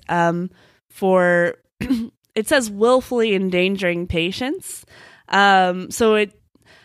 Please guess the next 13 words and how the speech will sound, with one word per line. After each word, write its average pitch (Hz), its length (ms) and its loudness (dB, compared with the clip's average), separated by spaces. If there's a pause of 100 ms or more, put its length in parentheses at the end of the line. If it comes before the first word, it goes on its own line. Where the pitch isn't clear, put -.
(240)
I 214 120 0
think 214 260 -6
they 214 120 0
were, 196 160 0
like, 180 240 -4
either 180 460 -6
in 254 320 2
on 233 240 0
it 220 240 0
or 180 240 -4
they 175 240 -6
were 175 640 -6 (920)
not 180 500 0